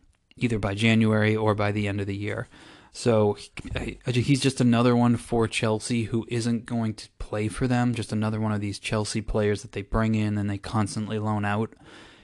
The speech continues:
He's another one like, like a Thomas Kalas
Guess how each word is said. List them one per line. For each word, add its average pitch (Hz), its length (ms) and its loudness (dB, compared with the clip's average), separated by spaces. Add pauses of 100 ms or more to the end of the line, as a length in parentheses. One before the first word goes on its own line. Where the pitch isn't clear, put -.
He's 120 400 2
another 110 360 4
one 107 280 2
like, 104 500 -4
like 113 220 -4
a 107 40 -4
Thomas 110 420 -4
Kalas 101 600 -4